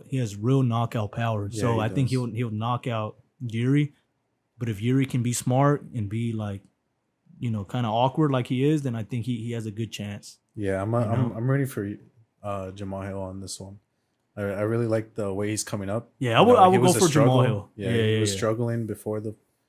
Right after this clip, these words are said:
Speaker 2: before, uh, fighting Glover. He was like, "I really need this," and
Speaker 1: Mm-hmm.
Speaker 2: stuff like that. Um, but
Speaker 1: And
Speaker 2: yeah,
Speaker 1: he's on a streak too. He's on a win streak,
Speaker 2: he is
Speaker 1: knocking
Speaker 2: on a
Speaker 1: people
Speaker 2: streak.
Speaker 1: out.
Speaker 2: That'd be, that'd be
Speaker 1: So
Speaker 2: cool though too. Like,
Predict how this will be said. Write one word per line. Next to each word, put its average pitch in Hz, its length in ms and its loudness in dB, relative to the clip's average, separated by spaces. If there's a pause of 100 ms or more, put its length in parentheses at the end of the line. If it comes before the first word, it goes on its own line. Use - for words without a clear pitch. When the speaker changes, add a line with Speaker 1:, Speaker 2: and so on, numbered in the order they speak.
(160)
Speaker 2:
before, 113 400 0
uh, 104 120 0
fighting 107 320 -2
Glover. 107 380 -2
He 104 80 -6
was 101 100 -6
like, 95 120 -4
"I 95 80 -6
really 98 340 -8
need 98 240 -6
this," 104 300 -6
and 190 80 -6
Speaker 1:
Mm-hmm. 120 320 0 (600)
Speaker 2:
stuff - 360 -6
like 95 140 -6
that. 101 360 -2
Um, 98 400 -8 (220)
but 87 100 -12
Speaker 1:
And 110 80 -4
Speaker 2:
yeah, 98 200 -4
Speaker 1:
he's 143 160 -2
on 185 120 -4
a 120 60 -4
streak 156 340 -8
too. 151 140 -4
He's 139 100 -2
on 147 100 -4
a 117 60 -4
win 110 160 -4
streak, 117 220 -8
Speaker 2:
he 107 60 -4
is 104 160 0
Speaker 1:
knocking 107 60 0
Speaker 2:
on 104 40 0
a 101 40 -2
Speaker 1:
people 123 140 -4
Speaker 2:
streak. 113 180 -2
Speaker 1:
out. 110 100 -8 (280)
Speaker 2:
That'd 139 240 2
be, 139 60 -4
that'd 135 200 4
be 160 60 4
Speaker 1:
So - 60 0
Speaker 2:
cool 156 240 4
though 139 180 4
too. 147 360 2
Like, 110 300 -2